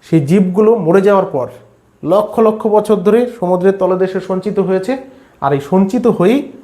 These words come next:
এই লাক্ষা দ্বীপপুঞ্জ সৃষ্টি হয়েছে। এই কারণে লাক্ষা দ্বীপপুঞ্জকে বলা হয় প্রবাল দ্বীপ।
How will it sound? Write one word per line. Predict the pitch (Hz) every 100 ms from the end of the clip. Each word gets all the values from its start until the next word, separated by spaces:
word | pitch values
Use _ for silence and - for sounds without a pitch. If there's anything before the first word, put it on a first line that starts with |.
| _ _ _ _ _ _ _ _ _
এই | 151
লাক্ষা | 139 156 156 -
দ্বীপপুঞ্জ | 165 - 185 175 254 - - - _ -
সৃষ্টি | 165 - 131
হয়েছে। | 123 113 - - _ _ _ _ _ _ _
এই | 175
কারণে | 190 208 220
লাক্ষা | 208 180 -
দ্বীপপুঞ্জকে | 185 196 202 190 190
বলা | 180 175
হয় | 175 262 - - -
প্রবাল | 165 165 202 294 - 139
দ্বীপ। | 117